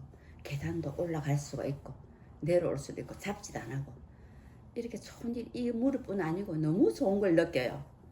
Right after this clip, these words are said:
그래서 다음에 그건 또 소개를 하고요. 지금 이 무릎 연골이 좋아진 것만 말씀드릴게요. 여러분들도 꼭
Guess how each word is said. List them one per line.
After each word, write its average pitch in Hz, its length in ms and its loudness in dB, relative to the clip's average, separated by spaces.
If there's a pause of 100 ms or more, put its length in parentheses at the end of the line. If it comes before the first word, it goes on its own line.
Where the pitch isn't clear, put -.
(680)
그래서 180 240 -12
다음에 180 340 -2
그건 143 220 0
또 - 100 -6
소개를 160 460 -2
하고요. 123 240 -12
지금 170 380 -10
이 160 100 0
무릎 175 340 -2 (420)
연골이 196 380 4
좋아진 147 440 2
것만 143 260 0
말씀드릴게요. 135 840 -2 (480)
여러분들도 147 640 0
꼭 330 400 -4